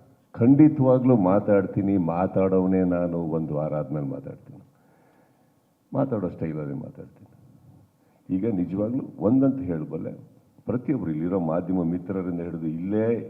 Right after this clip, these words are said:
ಇಲ್ಲೇ ಸಿಕ್ಕಾಪಟ್ಟೆ ಇದ್ದಾರೆ ನಮ್ಮವರು. ನಮ್ಮವರು ಅಂದ್ರೆ, ಆ, ಬ್ಯಾಡದಿ ವಿಚಾರಕ್ಕಲ್ಲ, ಸಿನಿಮಾ ನೋಡಿ ಪ್ರೋತ್ಸಾಹ ಮಾಡೋವಂಥವ್ರು.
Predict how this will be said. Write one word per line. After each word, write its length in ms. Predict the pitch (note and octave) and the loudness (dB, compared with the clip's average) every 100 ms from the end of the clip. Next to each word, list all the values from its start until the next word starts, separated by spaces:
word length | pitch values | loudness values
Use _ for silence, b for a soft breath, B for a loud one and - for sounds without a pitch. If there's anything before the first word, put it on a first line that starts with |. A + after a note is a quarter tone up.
| - B B B - | -16 B B B -8
ಇಲ್ಲೇ 340 | F#2 A2+ A#2+ | -4 0 0
ಸಿಕ್ಕಾಪಟ್ಟೆ 640 | A#2+ G2+ - G2 F#2 G2 F2 | 0 -6 -2 -2 -2 -4 -4
ಇದ್ದಾರೆ 260 | D#2+ D#2 | -4 -4
ನಮ್ಮವರು. 540 | C#2+ D2 D2 C2+ B1+ - - - - b b b b b | -4 -6 -6 -8 -12 -14 -16 -14 -16 b b b b b
ನಮ್ಮವರು 400 | D#2+ F#2+ G#2+ G#2 | -4 0 2 2
ಅಂದ್ರೆ, 380 | G2+ G#2 A#2 C3 C3 - - | 0 0 -2 -2 -6 -16 -16
ಆ, 440 | E2+ F2 D#2+ D2+ D2 - - _ _ _ _ _ - | -10 -8 -6 -8 -12 -16 -20 _ _ _ _ _ -4
ಬ್ಯಾಡದಿ 340 | E2 A2 A#2+ | 4 6 8
ವಿಚಾರಕ್ಕಲ್ಲ, 760 | A2 F#2+ E2 D2 C2+ C#2+ C#2 C#2+ - - - b b - | 8 8 4 -2 -2 -4 -4 -6 -8 -20 -20 b b -2
ಸಿನಿಮಾ 300 | - C3+ D3 | 2 4 4
ನೋಡಿ 220 | C3 G#2 | 2 2
ಪ್ರೋತ್ಸಾಹ 420 | F#2+ F2+ E2+ E2+ E2 | 0 -2 -2 0 -2
ಮಾಡೋವಂಥವ್ರು. 720 | D#2 D2 D2 C#2 C#2+ - | -2 -4 -4 -6 -12 -14